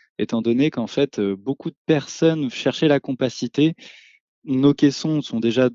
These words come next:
de base plus gros que les appareils photo, donc, euh, quand on a un Z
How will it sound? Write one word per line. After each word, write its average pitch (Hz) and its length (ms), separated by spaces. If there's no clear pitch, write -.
de 120 100
base 123 240
plus - 180
gros 127 200
que - 100
les 117 140
appareils 110 300
photo, 151 400
donc, 110 320
euh, 107 100
quand 151 200
on 139 160
a 139 60
un 123 180
Z 110 120